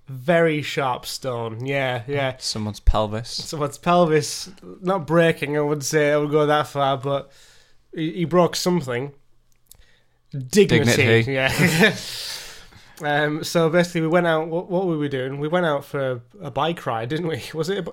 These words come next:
Speaker 1: it was
Speaker 2: Yes.
Speaker 1: a bike ride, yeah.
Speaker 2: Yes.
Speaker 1: Um, we all, it was one summer day,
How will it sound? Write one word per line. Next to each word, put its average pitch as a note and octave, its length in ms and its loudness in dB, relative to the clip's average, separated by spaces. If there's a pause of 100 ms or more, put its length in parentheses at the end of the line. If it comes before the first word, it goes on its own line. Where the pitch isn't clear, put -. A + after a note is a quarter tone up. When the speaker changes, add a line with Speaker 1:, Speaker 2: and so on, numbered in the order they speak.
Speaker 1:
it D#3 120 -2
was C#3 180 0
Speaker 2:
Yes. G#2 280 -2
Speaker 1:
a - 60 -8
bike C3+ 60 -6
ride, B2+ 80 -8
yeah. B2 200 -4 (140)
Speaker 2:
Yes. G#2+ 500 -8 (480)
Speaker 1:
Um, C#3 300 -2
we D3 80 2
all, D3+ 420 0
it E3 60 -4
was D3+ 100 0
one D#3+ 260 2
summer D3 300 -2
day, B2 340 -6